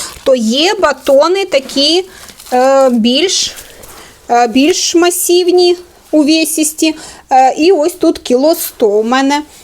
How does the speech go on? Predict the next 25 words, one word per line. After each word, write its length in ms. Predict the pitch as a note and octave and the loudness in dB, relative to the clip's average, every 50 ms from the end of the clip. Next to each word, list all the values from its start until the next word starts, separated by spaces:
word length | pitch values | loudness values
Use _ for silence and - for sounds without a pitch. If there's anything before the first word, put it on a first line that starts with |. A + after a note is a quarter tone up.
| - _ - _ C4 | -20 _ -14 _ -2
е, 280 | B3+ C4 C4+ C4+ C4+ | 0 2 2 2 0
батончик. 800 | B3+ A#3+ A#3 C4 C#4 C#4 - D#4+ D4+ D4 D4 C#4 - - D4 C4 - - - - - - - - | 0 0 -2 -2 -2 -2 -2 -2 -2 0 -2 -2 -2 -4 -4 -6 -8 -12 -18 -20 -20 -20 -6 -2
Е, 240 | C4 B3+ C4 C4+ C4+ C4+ - | 0 0 2 0 -2 -4 -2
тож, 220 | - G#4 A4+ A#4 - - - - - - - - - - - - _ _ - - | 0 0 0 0 0 -2 -4 -4 -4 -6 -6 -8 -12 -16 -20 -20 _ _ -10 -6
контролюйте 680 | D#4+ D#4 D4+ D4+ E4 D#4 D4+ C#4 D#4+ F#4 G4 - D4+ C#4+ | -4 -4 -2 0 0 0 0 0 0 0 0 0 -2 -2
цей 280 | C#4+ - C#4+ C4+ C#4 | -2 -2 -2 -2 -2
процес. 800 | C4+ - - A#3 A3+ A3+ - - C#4 C#4+ D#4+ F4 - - - G#4+ - - | -2 0 0 0 0 0 0 0 0 0 0 0 -2 -6 -8 -8 -4 -2
А 100 | G#4 G4 | 2 2
ось 160 | F#4+ F#4+ F#4+ | 2 0 0
такі 320 | - E4+ D4+ - F4 E4+ | -4 -6 -4 -2 -2 -2
гачочки 600 | - D#4+ D4+ D4+ - G4+ G4 - - - D#4 D4 - - - - - - - - - | 0 -2 -2 -2 -4 -4 -4 -6 -6 -4 -4 -4 -4 -8 -12 -20 -18 -14 -8 -4 -2
заселяємо, 1040 | B3+ A#3 A#3 D#4 F#4 G#4+ - - E4+ D#4+ D#4+ D#4+ E4 E4 E4 D#4+ D4+ D4+ D4+ D4+ D4+ D4+ - - - - - - - - - - | -2 0 0 -2 -2 -2 -4 -4 -2 -2 0 0 0 -2 -2 -2 -2 -2 0 -2 -2 -4 -10 -20 -20 -20 -20 -20 -20 -20 -6 -4
підселяємо 640 | D#4+ D4+ - - F#4+ E4+ E4 D4 C#4 D4 D4+ D4+ E4 | -4 -4 -2 -2 0 0 2 0 0 0 -2 -4 -4
на 120 | D#4+ E4+ | -4 -4
даний 320 | D4 D4+ E4 E4+ D#4+ E4 D#4+ | -2 -2 -4 -2 -2 -2 -2
момент, 380 | D#4+ E4 D#4+ E4 E4 D#4 C#4 | -2 -2 -2 0 0 0 0
бо 80 | B3 C4 | 0 0
в 60 | C4+ | 0
нас 180 | C4+ C4+ C4+ C4+ | 0 -2 -2 -2
тут 200 | - C#4+ B3 A#3 | -2 -4 -2 -2
висить 340 | C4+ C#4 - - D4 C4 A#3 | -2 -2 -2 -2 -2 -4 -2
вже 200 | A#3 A#3 A#3+ A#3 | -2 -2 -2 -2
сиров'ялина 680 | - - C#4 C4 C#4 B3 C4 C4+ B3 A#3+ A#3 A#3 A#3+ A3+ | 0 -2 -2 -2 0 0 0 0 0 0 -2 -4 -6 -4
ковбаска, 540 | - C#4+ C#4+ E4+ F4+ G#4+ A#4+ - - A#4 | -4 -4 -2 -2 -2 -2 -4 -4 -2 -2
готується, 720 | G4+ - F4 F4 - F4 E4+ E4 D#4 D#4 D4 - - D#4+ D4 | -2 0 -2 -2 -4 -4 -4 -2 -4 -4 -6 -4 -4 -4 -4